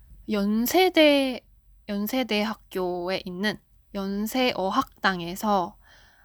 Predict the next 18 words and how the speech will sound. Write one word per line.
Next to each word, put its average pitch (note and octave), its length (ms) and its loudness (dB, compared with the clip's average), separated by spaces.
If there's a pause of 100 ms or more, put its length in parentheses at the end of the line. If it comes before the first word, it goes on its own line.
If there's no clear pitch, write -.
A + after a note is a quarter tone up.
한 D#4 300 0
달 C#4 760 2
정도의 F#3 540 -6
기간, B3 560 -2 (880)
음, G3+ 500 -10 (140)
한국어 C4 640 0
강사가 F#3+ 960 -4
되기 G3 480 -6
위해서 G3+ 500 -4
필요한, B3 600 0 (600)
어, F#3+ 140 -12
여러 G3+ 340 -4
가지 F#3+ 1300 -8 (880)
강의와 G#3 1160 2 (180)
실습을, A3 960 -2 (640)
어, - 200 -14
했던 B3+ 440 -4
경험이 G3+ 640 -6